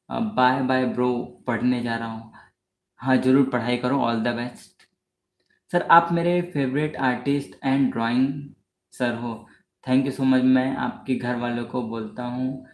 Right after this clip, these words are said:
पंकज sir ड्राइंग ले रहे हैं,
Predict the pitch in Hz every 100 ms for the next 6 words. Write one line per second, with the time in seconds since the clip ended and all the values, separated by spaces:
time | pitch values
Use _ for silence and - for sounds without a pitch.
0 | _ _ 120 117 110 135 131 135 127 110
1 | 117 117 123 131 - 131 117 117 113 113
2 | 117 120 123 127